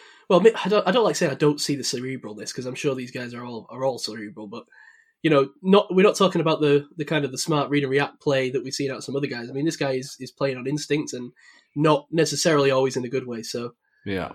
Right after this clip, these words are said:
Speaker 1: yeah, I don't know. I, I expect it to be in, but I think, to be honest,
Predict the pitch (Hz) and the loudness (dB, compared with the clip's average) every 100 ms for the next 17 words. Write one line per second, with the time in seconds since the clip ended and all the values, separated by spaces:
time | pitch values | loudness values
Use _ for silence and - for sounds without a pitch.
0 | - _ _ _ _ _ _ _ _ - | -14 _ _ _ _ _ _ _ _ 4
1 | 180 180 208 202 175 185 180 185 185 220 | 6 8 8 8 6 4 6 6 6 2
2 | 214 170 156 180 185 175 156 160 180 151 | 2 -2 2 8 8 8 4 2 -2 2
3 | 165 175 151 147 - | 4 6 6 4 -2